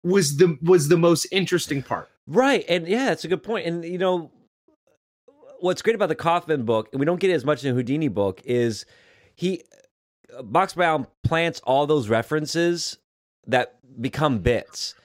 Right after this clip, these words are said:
Speaker 2: So when you
Speaker 1: Right.
Speaker 2: see the Mighty Mouse thing, it makes sense to you 'cause you're like, "Oh, yeah, he's established. That's what he used to do. He used to watch that." The Elvis, he used to do Elvis impersonations. Um,
Speaker 1: Yeah.
Speaker 2: and so you, as the audience, only get to see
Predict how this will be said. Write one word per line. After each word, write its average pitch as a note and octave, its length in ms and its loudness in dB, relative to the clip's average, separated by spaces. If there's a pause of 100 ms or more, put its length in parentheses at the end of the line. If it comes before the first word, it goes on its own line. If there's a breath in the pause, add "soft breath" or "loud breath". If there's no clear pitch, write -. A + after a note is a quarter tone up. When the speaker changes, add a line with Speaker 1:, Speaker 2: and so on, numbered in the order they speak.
(160)
Speaker 2:
So D#3+ 220 2
when F3 100 6
you - 60 4
Speaker 1:
Right. D#3 60 0
Speaker 2:
see B3+ 200 0
the A3 100 2
Mighty F#3 260 2
Mouse A#2+ 280 0
thing, A#2+ 260 0
it D#3+ 140 0
makes F3+ 200 0
sense E3 240 -2
to F3 80 -6
you F3+ 60 0
'cause C#3+ 120 -4
you're C#3+ 80 0
like, F3+ 100 0
"Oh, F#3 120 2
yeah, D#3 240 0
he's A2+ 180 -4
established. D3+ 360 -2
That's C#3 140 -4
what D3 100 -4
he C#3 60 0
used C3+ 160 -2
to A#2 60 -8
do. F3 240 0
He D3+ 100 2
used B2 120 -4
to B2 80 -4
watch B2+ 280 0
that." F3 280 0 (200 soft breath)
The C3+ 120 2
Elvis, D3+ 340 0
he C#3 100 -4
used B2+ 180 -4
to C3 100 0
do A#2+ 60 2
Elvis A#2+ 300 -2
impersonations. E3 920 -2 (360 soft breath)
Um, B2+ 360 2
Speaker 1:
Yeah. D3+ 100 4 (300 soft breath)
Speaker 2:
and D#3+ 260 0
so D#3 640 2 (360)
you, E3+ 680 0
as C#3+ 220 2
the C#3 120 2
audience, E3 300 0
only C#3 180 0
get B2+ 120 -6
to A#2 100 -12
see C3+ 540 -2